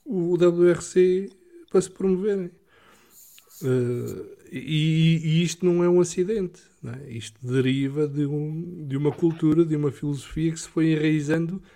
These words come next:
em quem organiza, em quem promove o W R C. E eu não ponho em causa a qualidade da W R C, nem a espectacularidade, a espectacula-, espectacula-, ah, isto, as pessoas não sei. O espetáculo que representa.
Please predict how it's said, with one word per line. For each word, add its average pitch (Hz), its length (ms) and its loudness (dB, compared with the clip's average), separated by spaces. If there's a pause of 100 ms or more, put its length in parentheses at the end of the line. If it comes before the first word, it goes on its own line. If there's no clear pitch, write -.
(260)
em 165 140 0
quem 175 200 4
organiza, 160 540 2
em 165 60 -4
quem 156 160 -2
promove 143 600 -4
o 165 540 -8
W 151 260 0
R 160 120 -2
C. - 280 -12 (200)
E 170 40 2
eu 180 80 6
não 190 120 0
ponho 123 200 -2
em 127 60 -4
causa 135 280 -4
a - 20 -12
qualidade 147 480 -2
da 139 80 -2
W 131 180 0
R 120 140 -2
C, 143 160 -6
nem 151 140 0
a - 20 4
espectacularidade, 151 760 -2
a 147 40 -2
espectacula-, 151 800 -2 (220)
espectacula-, 147 840 -2
ah, 143 80 -2
isto, 107 260 -6 (100)
as 123 160 -12
pessoas 135 180 -10
não 139 100 -8
sei. 104 200 -14 (600)
O 170 60 -2
espetáculo 165 500 2
que - 80 -8
representa. 165 640 -2